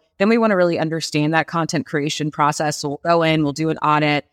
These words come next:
um, we'll map things like the life cycle of content. Um, we talk a lot about content production and distribution, but we don't talk as much about content retirement. So as we think about usage rights and when, you know, content is no longer clear,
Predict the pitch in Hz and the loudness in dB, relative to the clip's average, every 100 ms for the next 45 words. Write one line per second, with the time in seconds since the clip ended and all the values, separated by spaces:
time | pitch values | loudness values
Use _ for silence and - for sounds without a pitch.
0 | _ _ - 156 156 170 170 160 - - | _ _ -4 0 2 2 4 2 0 -4
1 | 165 165 156 151 - 156 147 147 165 160 | -2 -2 -2 -4 -2 0 0 0 -2 -2
2 | 165 160 160 - 165 165 180 165 - _ | -4 -2 -4 -4 -6 -4 -2 -4 -6 _
3 | _ - 151 147 160 208 190 196 165 165 | _ -8 -4 -2 0 2 2 4 2 2
4 | 147 - 156 180 165 160 151 - 156 151 | 0 -2 -4 -4 -2 -2 -2 -4 -4 -4
5 | 147 151 208 226 214 170 175 220 262 233 | -6 -2 0 2 0 0 2 2 2 0
6 | 233 196 185 190 170 156 - 165 156 170 | 0 -2 -2 -2 0 0 -2 -4 -2 -4
7 | 160 - 185 - 170 170 143 107 - 151 | -4 -4 -2 2 2 2 0 -4 0 0
8 | 147 151 160 175 180 170 139 156 170 180 | 2 -2 -4 -2 0 0 0 -2 -2 -2
9 | 160 160 151 - 147 151 156 156 - _ | 0 2 2 -2 -4 0 0 -2 -10 _
10 | _ 165 165 147 160 156 160 143 147 151 | _ 0 2 2 0 0 -2 -2 -2 -2
11 | 151 147 143 147 143 147 - 170 160 | 0 0 0 -2 -2 -2 -2 -2 -2